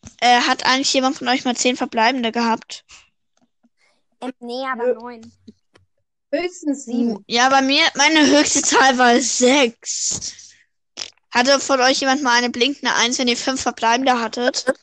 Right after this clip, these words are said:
Speaker 2: Ähm, ja, einmal.
Speaker 1: Cool. Ja. Also ich, ich hab mal bei fünf Verbleibende nie was blinken gehabt, nur bei einer großen Box habe ich bisher zweimal was,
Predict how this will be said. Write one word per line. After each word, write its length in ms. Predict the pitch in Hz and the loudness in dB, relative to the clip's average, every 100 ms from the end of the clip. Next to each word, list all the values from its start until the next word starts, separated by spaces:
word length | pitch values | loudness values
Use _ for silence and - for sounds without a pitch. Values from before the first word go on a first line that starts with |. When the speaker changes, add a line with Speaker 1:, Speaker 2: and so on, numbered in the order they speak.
| _ _ - - | _ _ -20 -14
Speaker 2:
Ähm, 120 | 262 269 208 | -10 -8 -6
ja, 280 | 208 214 208 | -6 -6 -10
einmal. 400 | 214 226 226 220 220 _ _ _ _ _ _ _ _ _ _ _ _ _ - | _ -20 -20 -20 _ _ _ _ _ _ _ _ _ _ _ _ _ _ -6
Speaker 1:
Cool. 360 | 240 233 233 262 _ _ _ _ _ _ _ _ _ _ - - - _ _ _ _ _ _ _ _ _ _ _ _ _ _ _ - | 0 0 0 -6 _ _ _ _ _ _ _ _ _ _ -12 -10 -10 _ _ _ _ _ _ _ _ _ _ _ _ _ _ _ -2
Ja. 340 | 233 226 226 226 _ _ _ _ - - - | 2 2 2 -4 _ _ _ _ -18 -12 -2
Also 200 | 240 262 | 0 4
ich, 300 | 269 302 - - - - - | 4 2 0 -4 -12 -14 -12
ich 140 | - 320 | -2 0
hab 160 | 320 | 0
mal 280 | 349 285 277 | 2 4 4
bei 60 | 285 | 2
fünf 160 | 285 | -4
Verbleibende 640 | 294 262 254 262 269 262 254 | -6 -2 0 0 0 0 0
nie 160 | 240 262 | -2 -2
was 200 | 285 285 | 0 -2
blinken 300 | - 262 - | -2 -4 -2
gehabt, 240 | 277 269 | 0 0
nur 140 | 254 262 | -2 0
bei 80 | 269 | 2
einer 200 | 262 247 | 2 0
großen 360 | - 285 285 | 0 -2 -2
Box 240 | 247 262 277 | -4 -4 -2
habe 100 | 254 | -2
ich 140 | - | -4
bisher 300 | 294 247 240 | -6 -2 -2
zweimal 460 | - - 269 311 302 | -4 0 2 2 2
was, 220 | 285 | 0